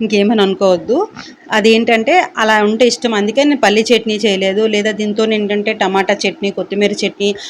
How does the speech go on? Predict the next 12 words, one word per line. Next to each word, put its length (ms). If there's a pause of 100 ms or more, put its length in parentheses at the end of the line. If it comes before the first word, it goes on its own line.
(280)
అవి 240
ఏవైనా 340
చేసుకుంటే 380 (100)
చాలా 360
బాగుంటుంది. 380 (100)
కాకపోతే 420
మా 60 (100)
ఇంట్లో 200 (100)
అన్నిటికీ 420
కొన్ని 220
ఆపోజిట్ 360 (100)
కాబట్టి 380